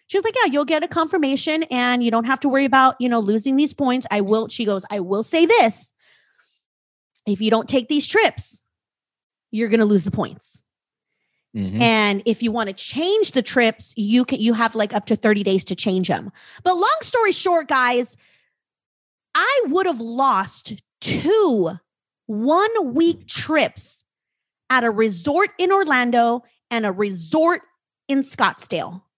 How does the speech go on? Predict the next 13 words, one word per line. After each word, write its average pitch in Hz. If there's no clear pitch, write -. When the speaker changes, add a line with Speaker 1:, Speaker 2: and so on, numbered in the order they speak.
Speaker 1:
Five-star 349
resorts, 247
one 320
week 320
completely 320
paid 269
for, 196
is 233
what 240
I 302
would 294
have 214
lost 208